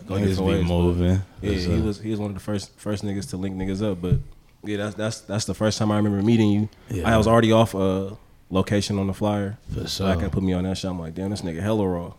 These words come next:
Speaker 2: Oh, God, good
Speaker 1: And, and to
Speaker 2: looking.
Speaker 1: see now you got, is this, like, your fifth project?
Speaker 2: Sh-, what? Uh, damn near way more than, I don't even know the count. I ain't gonna lie. It's way, it's more than five though, for sure.
Speaker 1: Pook said nine.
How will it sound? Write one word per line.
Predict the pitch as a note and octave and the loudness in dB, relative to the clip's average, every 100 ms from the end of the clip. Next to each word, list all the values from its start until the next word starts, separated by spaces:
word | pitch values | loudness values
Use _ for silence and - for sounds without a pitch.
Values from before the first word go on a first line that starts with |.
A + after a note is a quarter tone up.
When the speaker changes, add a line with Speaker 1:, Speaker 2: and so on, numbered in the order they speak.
| - | -14
Speaker 2:
Oh, | D2+ D#2 D#2+ | -10 -10 -8
God, | E2+ E2 D#2+ | -8 -6 -6
good | E2 D#2+ | -6 -4
Speaker 1:
And, | |
and | F2 F2 | -4 -4
to | F2 | -2
Speaker 2:
looking. | G2 | 0
Speaker 1:
see | F#2 G#2+ G2+ G2+ - | 2 2 0 -2 -4
now | G2 G#2 | 0 2
you | G2+ | 2
got, | G2 F#2+ - - - - - - | 2 -2 -4 -16 -20 -20 -16 -6
is | G2 | -4
this, | G#2+ | -2
like, | G#2+ G#2 | -2 -2
your | G2+ | -4
fifth | G2 C3+ - | 0 0 2
project? | D3 D3 D3+ - _ _ _ - | 2 4 0 -4 _ _ _ -8
Speaker 2:
Sh-, | - - - - | -4 -4 -4 -10
what? | - A2+ F#2+ F2 - - | -12 -6 -6 -6 -10 -14
Uh, | A#1 G2 | -14 -10
damn | F2+ G#2 F#2+ | -4 -2 -2
near | F2 E2 | -4 -6
way | F2 F#2+ | -6 -6
more | F#2+ F#2+ | -4 -6
than, | F2 | -6
I | F2+ A#2 | -4 -2
don't | G#2+ | -2
even | F#2+ F2+ | -4 -4
know | F#2+ F#2+ | -6 -4
the | F#2+ | -6
count. | - G#2 F2 | -4 -6 -4
I | F2+ F2+ | -4 -6
ain't | D#2+ | -6
gonna | D#2+ D#2 | -8 -8
lie. | E2+ F2 F#2 | -6 -2 0
It's | G2 | 0
way, | F#2 F#2 F#2 | 4 4 6
it's | F#2+ | 6
more | G2 G2 G#2 | 8 10 10
than | F#2 | 8
five | E2+ A2 A2 F#2+ D#2+ | 8 10 10 8 6
though, | E2 D#2+ | 2 2
for | D#2 | 2
sure. | D2+ F2+ F2+ | -2 0 4
Speaker 1:
Pook | B2 | 4
said | - A2+ F#2+ | 2 -2 -2
nine. | G#2 G#2+ F#2 | -2 -2 -4